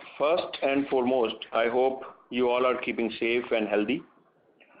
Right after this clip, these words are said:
On the call, I'm joined by Mister Daljit Singh, Managing Director, Mister Sudhir Goyal, C F O, Mister Sanjay Arora, C E O, Electronics Division, Mister Sachin Gupta, C E O,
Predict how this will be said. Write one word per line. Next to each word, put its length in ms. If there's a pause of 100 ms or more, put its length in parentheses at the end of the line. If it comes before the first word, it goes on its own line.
(360)
On 140
the 60
call, 400
I'm 200
joined 360
by 180
Mister 280
Daljit 440
Singh, 260
Managing 420
Director, 480 (300)
Mister 260
Sudhir 380
Goyal, 520 (260)
C 140
F 180
O, 320 (500)
Mister 280 (100)
Sanjay 340
Arora, 520
C 220
E 40
O, 200
Electronics 640
Division, 560 (460)
Mister 220
Sachin 360
Gupta, 480
C 200
E 40
O, 360